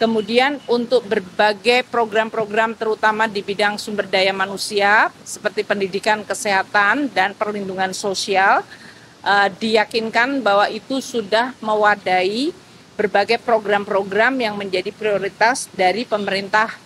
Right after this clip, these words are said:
yang akan datang. Dan karena ini sifatnya masih merupakan transisi krusial, maka kami akan terus melakukan penajaman terhadap, eh,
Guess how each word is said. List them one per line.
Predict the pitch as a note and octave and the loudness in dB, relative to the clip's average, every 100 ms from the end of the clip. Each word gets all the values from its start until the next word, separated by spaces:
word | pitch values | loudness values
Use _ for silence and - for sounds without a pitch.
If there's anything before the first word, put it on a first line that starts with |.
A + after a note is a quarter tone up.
| G3 | -4
yang | F#3+ | -2
akan | E3 F3+ F3 | -4 -4 -2
datang. | E3+ E3+ F3 E3+ - - - - - - - | -2 0 -2 -4 -10 -18 -20 -20 -20 -20 -10
Dan | - A3+ A#3 | 0 0 2
karena | A#3+ B3+ A#3+ | 2 2 0
ini | B3+ C#4+ | 0 -2
sifatnya | - B3+ A3+ B3 B3 | -2 0 0 0 0
masih | A#3+ B3 B3+ B3+ | 0 -2 -2 0
merupakan | A3+ A3+ A3+ A3+ | 0 0 0 0
transisi | A3+ A3+ A3+ A3+ A#3+ - A#3 | 0 0 0 -2 -6 -6 -6
krusial, | A3+ A3+ - C4+ G3+ F#3 A#3 - - - - - | -2 -2 2 2 4 2 0 -2 -14 -20 -20 -2
maka | G#3+ A#3 B3 | -2 0 -2
kami | A#3 G#3 G#3+ A#3+ C#4+ | 0 0 0 0 0
akan | A3+ A3+ A3 | 0 0 0
terus | A#3+ | -4
melakukan | B3+ A3 G3 - G#3+ - A3+ C4 | -2 0 0 -2 -8 0 0 2
penajaman | B3+ A3+ A3 G#3+ G3+ G3 G#3+ B3 | -2 0 0 2 0 2 2 0
terhadap, | C4+ A3 G3+ F#3+ G3+ A#3 - - | 0 -2 0 0 2 2 0 0
eh, | G3 F#3+ | 2 2